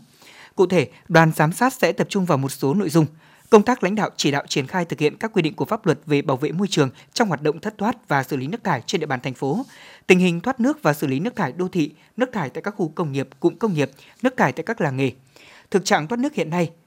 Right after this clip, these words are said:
tập trung nêu và đánh giá kết quả thực hiện quy hoạch thoát nước thủ đô. Kết luận tại cuộc họp, Chủ tịch Hội đồng Nhân dân thành phố Nguyễn Ngọc Tuấn nhấn mạnh, đây là một nội dung rất quan trọng,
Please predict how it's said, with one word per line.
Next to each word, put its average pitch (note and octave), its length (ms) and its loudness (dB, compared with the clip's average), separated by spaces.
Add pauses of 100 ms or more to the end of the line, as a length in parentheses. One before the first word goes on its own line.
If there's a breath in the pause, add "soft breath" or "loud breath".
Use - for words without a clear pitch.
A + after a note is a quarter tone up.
tập E3+ 160 6
trung A3+ 160 -4
nêu G#3+ 120 0
và E3 80 -2
đánh C#3+ 160 -4
giá D3+ 220 -4
kết B3+ 160 -8
quả C#3+ 140 0
thực - 160 -8
hiện D3+ 160 0
quy F3 120 -2
hoạch D#3 220 -4
thoát G3+ 180 -10
nước G#3+ 180 -4
thủ C3+ 80 -6
đô. C#3 180 -2 (640 soft breath)
Kết A#3 100 4
luận D3+ 280 2
tại C#3+ 220 -2
cuộc C#3 160 -4
họp, D3 180 -2 (180 soft breath)
Chủ F3+ 100 0
tịch E3+ 140 -6
Hội E3+ 100 -2
đồng D#3 180 0
Nhân G#3 140 -4
dân G3 220 -2
thành D#3 160 -4
phố D3 280 0
Nguyễn F3 140 -4
Ngọc F#3+ 180 -6
Tuấn C#3+ 180 -2
nhấn D3 120 -4
mạnh, G3+ 140 0 (280 loud breath)
đây G3+ 140 4
là F3+ 80 2
một C#3+ 100 -4
nội D3 180 -2
dung D3 220 -4
rất A3+ 180 -8
quan D3+ 140 -4
trọng, C#3+ 200 -2